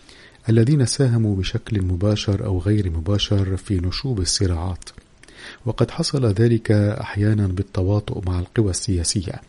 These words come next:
وهذا ما ظهر جليا من خلال التطرف الديني والحركات السياسية التي تحمل طابعا عرقيا ودينيا.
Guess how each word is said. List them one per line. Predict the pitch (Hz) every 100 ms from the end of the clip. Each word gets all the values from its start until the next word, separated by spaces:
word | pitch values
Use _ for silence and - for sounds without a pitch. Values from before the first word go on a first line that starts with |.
| - _ _ _ -
وهذا | 98 98 95
ما | 87
ظهر | 87 104 104 95
جليا | 87 85 113 110 113 117 - - - -
من | 110 107
خلال | - 117 175
التطرف | 120 - - 110 107 95
الديني | 95 87 85 95 117 113
والحركات | 87 85 - 90 90 110 -
السياسية | 98 - 87 80 - 107 98 98 - - - - -
التي | 107 110 113
تحمل | 107 151 - 120 113 107
طابعا | - 104 104 98 92 90
عرقيا | 90 - 110 101 90
ودينيا. | 82 98 90 78 87 -